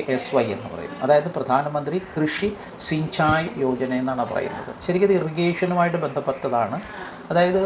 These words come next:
കൂടുതൽ കൂടുതൽ സ്ഥലത്ത് ജലസേചനം നടത്തിക്കഴിഞ്ഞാൽ അങ്ങോട്ട് കൃഷി പടരും എന്നുള്ള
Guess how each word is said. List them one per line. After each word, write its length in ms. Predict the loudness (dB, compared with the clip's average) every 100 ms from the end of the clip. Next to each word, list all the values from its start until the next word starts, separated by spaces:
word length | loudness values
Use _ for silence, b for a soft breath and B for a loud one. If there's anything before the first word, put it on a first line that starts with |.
| 2
കൂടുതൽ 300 | 2 6 6 6
കൂടുതൽ 260 | 2 2 0
സ്ഥലത്ത് 360 | 2 0 0 -2 -2 -4 0
ജലസേചനം 680 | 2 2 2 0 0 0 0
നടത്തിക്കഴിഞ്ഞാൽ 600 | 0 0 0 0 0 0 0
അങ്ങോട്ട് 340 | 0 2 2 0
കൃഷി 240 | -2 -4 0
പടരും 320 | 2 2 -2 -6 -6
എന്നുള്ള 340 | -4 0 0